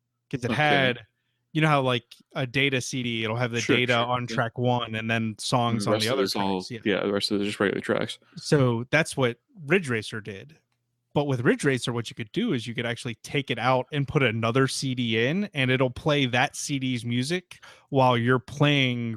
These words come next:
Speaker 1: Ridge Racer, while you're driving around on the track.
Speaker 2: Nice.
Speaker 1: Fucking awesome. People, most people never knew that they could do this with their PlayStation.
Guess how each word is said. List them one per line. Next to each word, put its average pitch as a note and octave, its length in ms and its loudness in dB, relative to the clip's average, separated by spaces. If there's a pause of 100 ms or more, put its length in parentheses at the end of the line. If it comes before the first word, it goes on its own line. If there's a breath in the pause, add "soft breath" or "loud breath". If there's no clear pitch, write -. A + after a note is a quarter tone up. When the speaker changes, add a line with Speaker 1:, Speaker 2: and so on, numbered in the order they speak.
Speaker 1:
Ridge C3+ 220 0
Racer, B2 480 -6
while C3 120 -2
you're B2 220 -2
driving A#2 440 -4
around A2+ 220 -2
on A#2 80 -4
the A2+ 80 -4
track. D3+ 320 -8 (480 loud breath)
Speaker 2:
Nice. F#2 340 -2 (440)
Speaker 1:
Fucking C#3+ 340 -2
awesome. A#2+ 520 0
People, E3 340 2
most F#3 260 4
people D#3+ 520 -2 (360)
never C#3+ 500 6
knew C3 460 6
that B2 180 -6
they A2+ 120 -4
could B2 160 -10
do G#3 120 0
this C#3+ 200 -2
with A#2 100 -8
their A2+ 100 -8
PlayStation. F3 640 -8